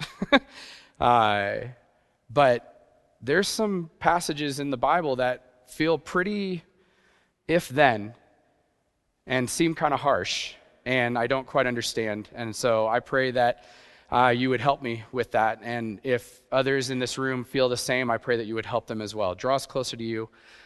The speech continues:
to help us to love you more and to love each other more.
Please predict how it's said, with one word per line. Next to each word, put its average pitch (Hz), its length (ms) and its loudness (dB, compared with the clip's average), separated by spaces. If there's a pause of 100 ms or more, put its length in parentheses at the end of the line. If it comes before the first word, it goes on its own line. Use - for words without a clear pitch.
(120)
to 127 140 -2
help 123 200 0
us - 400 -4
to - 100 -8
love 131 240 0
you 135 100 -2
more 123 500 -4
and 113 160 -6
to 123 100 -8
love 107 200 -2
each 98 180 -8
other 90 140 -6
more. 107 260 -12